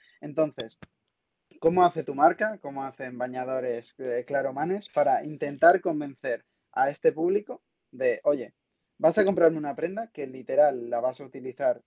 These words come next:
eh, en menor medida", porque no es lo mismo una camiseta que puedes utilizar durante todo el año que un bañador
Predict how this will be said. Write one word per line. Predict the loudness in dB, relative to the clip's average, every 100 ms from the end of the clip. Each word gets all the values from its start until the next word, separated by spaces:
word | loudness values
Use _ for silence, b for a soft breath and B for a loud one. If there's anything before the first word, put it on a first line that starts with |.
| -20
eh, | -16 -16 -16 -16 -14
en | -8
menor | -6 -4 -4
medida", | -4 -4 0 0
porque | 0 -6 -8
no | -14
es | -14
lo | -14
mismo | -16 -6
una | 0 4
camiseta | 4 4 4 6
que | 4 2
puedes | -6 -14
utilizar | _ -16 -4 -2
durante | 0 -2 -4 2
todo | 6
el | 6
año | 4 0
que | -8
un | -8
bañador | -8 4 8 8